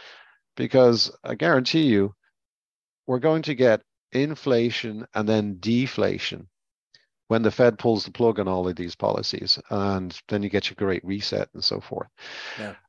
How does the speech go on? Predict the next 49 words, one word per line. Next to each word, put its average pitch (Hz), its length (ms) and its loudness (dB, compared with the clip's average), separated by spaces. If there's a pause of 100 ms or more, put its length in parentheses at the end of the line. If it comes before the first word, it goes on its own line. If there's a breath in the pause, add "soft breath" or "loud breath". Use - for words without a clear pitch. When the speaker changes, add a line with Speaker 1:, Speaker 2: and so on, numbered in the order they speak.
(120)
Speaker 1:
And 131 100 -2
the 160 80 6
only 190 200 6
safe 147 260 6
harbor 127 400 -2
is - 100 -8
gold 107 240 -6
and 85 100 -8
silver, 107 320 -4
physical - 600 0 (100)
Speaker 2:
Yeah. - 100 -10
Speaker 1:
gold 104 160 -6
and - 100 -12
silver, 101 340 -4
and 190 140 0
maybe 208 280 6
physical 143 400 4
palladium, 113 560 4
physical 107 460 -2
platinum, 110 320 -4
but 127 160 -4
they're 165 180 4
more 135 280 2
industrial 107 520 -4
metals. - 480 -10 (420 loud breath)
Bitcoin, 190 680 4 (260)
don't 107 160 -6
talk 120 220 -2
to - 80 -10
me 101 60 -2
about 90 180 -6
Bitcoin. 98 340 -6 (240 loud breath)
I 156 120 4
am 170 120 4
long 156 240 6
the 139 60 0
crypto 151 340 0
miners 104 560 -2 (100)
'cause 107 120 -4
I 113 80 4
think 127 160 0
in 123 40 0
the 113 60 -2
short 139 300 2
term 127 180 0
it's 113 120 -6
a - 20 -12
great 120 260 2
trade, 117 380 0